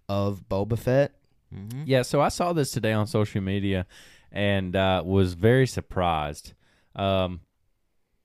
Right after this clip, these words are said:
Speaker 3: I don't, I don't a hundred percent believe it.
Speaker 1: Yeah, I'm
Speaker 3: Um,
Speaker 1: kinda the
Speaker 3: just
Speaker 1: same
Speaker 3: because,
Speaker 1: boat.
Speaker 3: you know, we've heard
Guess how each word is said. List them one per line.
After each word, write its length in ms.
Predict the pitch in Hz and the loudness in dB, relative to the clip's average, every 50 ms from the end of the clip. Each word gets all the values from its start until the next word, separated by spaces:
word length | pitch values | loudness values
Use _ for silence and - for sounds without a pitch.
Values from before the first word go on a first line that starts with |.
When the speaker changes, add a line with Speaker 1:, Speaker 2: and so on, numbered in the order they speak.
| _ _ _ _ _ - | _ _ _ _ _ -6
Speaker 3:
I 140 | 117 135 165 | -2 0 0
don't, 320 | 190 170 151 123 101 82 80 | 2 2 0 0 -2 -6 -6
I 120 | 120 135 | -4 -2
don't 180 | 139 131 113 80 | 0 0 -2 -4
a 160 | 69 76 92 | -8 -10 -10
hundred 340 | 95 104 110 107 107 101 - | -6 -4 -2 0 0 0 -2
percent 420 | - 92 - - 101 95 85 78 | -2 -6 -8 -4 -6 -6 -4 -2
believe 320 | 87 82 85 85 85 76 | -2 0 0 0 0 -2
it. 120 | 76 76 - - - - - _ _ _ _ _ _ _ _ - | -4 -6 -8 -12 -20 -20 -20 _ _ _ _ _ _ _ _ -12
Speaker 1:
Yeah, 300 | - 104 98 95 87 80 73 - - _ - | -8 -8 -6 -6 -8 -8 -12 -16 -20 _ -8
I'm 120 | - - | -2 2
Speaker 3:
Um, 120 | 113 113 110 | 4 6 6
Speaker 1:
kinda 160 | 110 110 110 | 4 4 0
the 80 | 104 104 | 2 2
Speaker 3:
just 120 | 139 156 | 2 4
Speaker 1:
same 80 | 104 101 | 4 2
Speaker 3:
because, 520 | - - 170 156 147 143 131 123 - - - | 2 2 4 4 4 4 4 2 -2 -10 -14
Speaker 1:
boat. 60 | _ _ _ _ _ | _ _ _ _ _
Speaker 3:
you 140 | - 123 123 | -6 -4 0
know, 180 | 123 123 120 117 | 2 2 2 4
we've 220 | 123 151 190 185 | 4 2 2 2
heard 500 | 147 120 117 131 147 151 135 101 92 | -2 -2 2 2 4 4 4 2 0